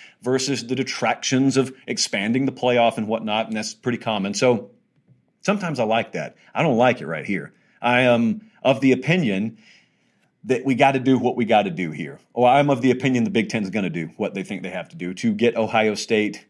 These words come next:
in the conference championship game, because the whole mentality is, all right, the playoff committee themselves, they're looking for a reason to put the Buckeyes in.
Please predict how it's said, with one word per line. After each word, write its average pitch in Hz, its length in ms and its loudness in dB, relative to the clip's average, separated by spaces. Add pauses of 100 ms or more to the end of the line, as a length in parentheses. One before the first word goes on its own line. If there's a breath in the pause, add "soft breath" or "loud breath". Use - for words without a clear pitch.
(140)
in 113 400 -2
the 101 320 0
conference 110 460 -4
championship 160 520 -2
game, 147 160 0
because 160 240 0
the 170 60 -4
whole 196 180 2
mentality 135 640 2
is, 117 220 2 (300 loud breath)
all 151 100 2
right, 139 180 4 (340)
the - 100 0
playoff 220 400 2
committee 147 260 4
themselves, 135 560 2 (220)
they're 160 140 4
looking 185 260 4
for 175 120 -2
a 156 60 2
reason 147 260 4
to 127 60 -2
put 131 120 0
the 101 60 -10
Buckeyes 117 400 4
in. 117 280 2